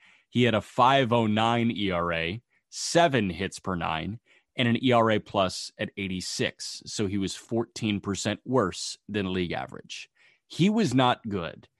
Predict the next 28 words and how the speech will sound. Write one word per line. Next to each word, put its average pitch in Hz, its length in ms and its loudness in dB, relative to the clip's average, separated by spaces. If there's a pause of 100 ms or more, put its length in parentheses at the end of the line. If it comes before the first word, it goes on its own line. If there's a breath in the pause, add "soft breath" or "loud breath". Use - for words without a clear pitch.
(440 soft breath)
This 131 380 2
was 147 360 2 (120)
a 127 160 4
one 113 540 4
trade 78 580 -4 (280)
for 107 280 -2
the 90 100 -6
Cubs, - 520 -14 (140)
big 98 260 -4
time. - 400 -16
They 107 260 0 (420)
went 135 240 2
and 139 120 0
got 127 200 2
Cody 113 260 0
Hoyer. 98 360 2
They 92 140 -2
went 104 220 0
and 113 100 -2
got 101 200 0
Nick 95 220 -4
Madrigal 90 600 -2
for 95 280 -2
a 92 60 -2
guy 92 300 0
that 92 160 -6
just - 220 -10
flubbed, 101 560 0